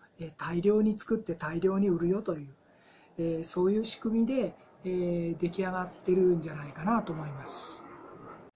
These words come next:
で、安いやつね、探していく過程でね、やっぱり一番、あの、最初に目についたのはですね、これなんかよりもちょっと小さめのね、紙パックに入ったやつですね。あれがたまに九十八円とかで売ってたりするんで、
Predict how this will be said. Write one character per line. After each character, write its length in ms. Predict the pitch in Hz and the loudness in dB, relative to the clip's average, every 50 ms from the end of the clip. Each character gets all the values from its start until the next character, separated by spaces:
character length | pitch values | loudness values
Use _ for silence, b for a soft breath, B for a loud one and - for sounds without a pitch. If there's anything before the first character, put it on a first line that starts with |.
| _ _ b b b b b b b b b _ - - | _ _ b b b b b b b b b _ -6 -4
で、 100 | 175 170 | -2 -2
安 380 | 170 170 170 165 - - 302 | -2 -4 -4 -6 -4 -2 0
い 80 | 302 269 | 2 2
や 100 | 214 196 | 0 0
つ 140 | - - 180 | -2 -4 -4
ね、 160 | 185 180 170 | -4 -4 -6
探 260 | - 175 170 180 190 | -6 -6 -4 -4 -4
し 60 | 196 | -4
て 80 | - 226 | -4 -4
い 20 | |
く 80 | 202 - | -4 -4
過 140 | - 202 196 | -4 -6 -2
程 220 | 196 202 196 190 | 0 2 2 2
で 100 | 190 196 | 2 2
ね、 100 | 196 190 | 0 0
や 140 | 180 165 160 | 0 -2 -4
っ 80 | 165 - | -6 -4
ぱ 80 | 233 | -2
り 80 | 185 165 | -2 -2
一 160 | 160 - - | -2 -4 -4
番、 380 | 185 220 226 226 226 233 247 254 | -2 -2 0 0 0 -2 -2 -2
あ 80 | 202 | -4
の、 480 | 202 208 202 202 196 196 196 196 190 196 | -4 -2 -2 -2 -2 -2 -4 -4 -6 -8
最 220 | 233 - - 196 196 | -8 -6 -4 -4 -4
初 140 | 196 - 208 | -2 -2 0
に 100 | 196 196 | 2 2
目 160 | 220 233 220 | 2 2 2
に 100 | 196 175 | 0 -2
つ 100 | - 170 | -4 -6
い 80 | 160 | -6
た 120 | - 160 151 | -6 -8 -12
の 80 | 143 | -14
は 80 | 139 131 | -14 -18
で 100 | - 123 | -18 -18
す 160 | 120 - - | -18 -16 -14
ね、 240 | 139 135 127 120 - b b b b b b b b b _ | -14 -16 -16 -18 -20 b b b b b b b b b _
こ 120 | - 202 | -2 0
れ 60 | 220 | 2
な 140 | 233 277 285 | 2 0 0
ん 80 | 277 - | -2 0
か 80 | 220 | 0
よ 80 | 196 180 | 0 0
り 80 | 165 | 0
も 140 | 165 160 160 | -2 -6 -8
ち 80 | 165 - | -6 -6
ょ 60 | 233 | -4
っ 20 | |
と 100 | 233 - | -4 -4
小 240 | 185 - - 190 185 | -6 -6 -4 -4 -4
さ 180 | 190 - 220 214 | -4 -2 -2 -2
め 140 | 208 208 202 | -2 -2 -2
の 140 | 208 208 | -2 -2
ね、 180 | 202 196 175 170 | -2 -4 -4 -4
紙 300 | 170 - 175 165 175 196 | -6 -6 -4 -2 -2 -2
パ 120 | 196 226 240 | -2 -4 -6
ッ 40 | 247 | -6
ク 140 | - - 202 | -6 -6 -4
に 100 | 185 170 | -4 -4
入 160 | 160 170 160 | -4 -6 -8
っ 40 | 156 | -10
た 80 | - 151 | -12 -16
や 140 | 143 143 - | -16 -16 -18
つ 80 | - | -20
で 100 | - 135 | -20 -20
す 120 | 123 - 143 | -18 -14 -14
ね。 280 | 151 156 156 156 151 b b b b b b b b b - | -12 -12 -14 -16 -18 b b b b b b b b b -6
あ 80 | 185 | -4
れ 120 | 196 220 233 | -2 0 0
が 100 | 233 233 | 0 0
た 140 | 226 233 220 | -2 -2 -2
ま 160 | 220 220 220 | 0 -2 -2
に 160 | 220 214 214 | -4 -4 -4
九 180 | - - 233 220 | 0 0 2 2
十 160 | 175 180 170 | 2 0 -2
八 280 | 151 165 170 - 196 | -2 -4 -4 -2 -2
円 120 | 190 180 170 | -2 -2 -2
と 80 | 165 | -6
か 140 | 151 156 147 | -10 -12 -14
で 60 | 147 | -14
売 40 | 151 | -14
っ 20 | 143 | -16
て 160 | - - 170 | -14 -12 -10
た 120 | - 170 | -10 -10
り 80 | 156 160 | -10 -8
す 120 | - 180 | -10 -8
る 140 | 165 165 156 | -8 -8 -10
ん 80 | 147 139 | -10 -12
で、 260 | 147 151 143 135 | -12 -12 -14 -14